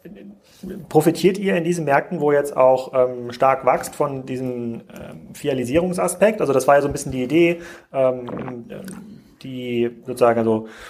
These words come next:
Brillenmode zum fairen Preis, hohes, äh, sozusagen hohe, äh, ähm, hoher Fokus auf den N P S für den Endkunden, ähm, zu legen. Das hat euch natürlich, ähm, massiv unterschieden natürlich im deutschen Markt. Also ich glaub, man hat ein Vater damit angefangen, Anfang der siebziger,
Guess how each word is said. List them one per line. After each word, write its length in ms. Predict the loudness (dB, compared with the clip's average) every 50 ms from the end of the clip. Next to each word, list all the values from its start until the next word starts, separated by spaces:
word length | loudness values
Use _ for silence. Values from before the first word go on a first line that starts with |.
| -20 _ _ -6
Brillenmode 540 | 0 4 6 6 6 6 6 6 6 6 4
zum 140 | 2 0
fairen 240 | 2 4 4 4 4
Preis, 440 | 4 4 6 6 6 6 4 2 4
hohes, 360 | 4 6 6 4 2 0 -2
äh, 160 | -2 -2 -2
sozusagen 400 | -2 -2 2 4 4 4 4 2
hohe, 520 | 0 0 2 2 4 6 6 6 4 4 0
äh, 460 | -2 -2 -2 0 -2 -2 -4 -4 -6
ähm, 260 | -8 -8 -10 -12 -12 -12 -12 -12 -12 -14 -14 -16 -18 -18 -18 -18 -18 -16 -6 0
hoher 160 | 2 2 2
Fokus 320 | 2 2 0 0 0 2 2
auf 140 | 2 2
den 140 | 2 0 -2
N 120 | -4 -6 -4
P 100 | -2 2
S 200 | 2 2 2 2
für 80 | -2
den 100 | -4 -2
Endkunden, 720 | -2 -2 -2 -2 0 0 0 0 -2 -4 -6 -8 -8 -10 -14 -20 -20 -18 _ -2
ähm, 220 | -2 -2 -2 -2
zu 120 | -2 0 4
legen. 260 | 6 6 6 6 4
Das 160 | 4 4 4
hat 80 | 2 2
euch 120 | 0 0
natürlich, 680 | -2 -4 -4 -4 -4 -2 -2 -2 -4 -6 -8 -8 -4 -4
ähm, 320 | -4 -4 -4 -6 -6 -2
massiv 340 | -2 -2 0 0 -2 -4 -2
unterschieden 460 | 0 0 0 0 0 -2 -2 0 0
natürlich 280 | 0 0 0 0 -2 -2
im 100 | 0 2
deutschen 300 | 2 2 2 0 0 2
Markt. 240 | 2 2 2 0
Also 140 | -4 -10 -8
ich 60 | -4
glaub, 180 | -2 -4 -2 -4
man 220 | -8 -12 -12 -14 -18 -20 -20 -20 _ _
hat 140 | -12 -10
ein 120 | -10 -8 -4
Vater 240 | -2 0 0 0 -2
damit 160 | -2 -6 -8
angefangen, 300 | -10 -8 -8 -6 -6 -2
Anfang 160 | 0 4 4
der 80 | 4 4
siebziger, 580 | 4 2 0 0 0 2 2 0 -2 -4 -10